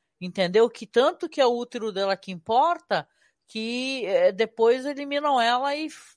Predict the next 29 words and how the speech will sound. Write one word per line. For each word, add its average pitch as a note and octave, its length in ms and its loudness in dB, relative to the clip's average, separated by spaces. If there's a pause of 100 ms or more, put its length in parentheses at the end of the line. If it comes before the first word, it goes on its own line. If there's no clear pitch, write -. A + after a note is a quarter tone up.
(120)
né, C#4+ 280 -6 (360)
só - 180 -2
a B3 40 0
criança. C4+ 640 -4
E A3 60 -6
depois, A#3 480 0 (640)
pior B3 420 4
ainda C4+ 360 2
é C4 40 2
você C4 260 -2
ver A#3 140 0
a A#3+ 60 0
criança A3 760 -6 (560)
na G#3+ 180 2
pira A#3+ 420 -2
funerária G#3 800 0
junto G3 300 -12
com G#3+ 100 -8
a G3+ 60 -4
mãe, D3 260 -12
né? D3+ 240 -10 (320)
Ou F3+ 100 -6
seja, D3 560 -4
as D3 220 -6
horas A3+ 480 4
que - 100 -6
ela G3 180 0
viveu, E3+ 480 -6
né? D3+ 220 -10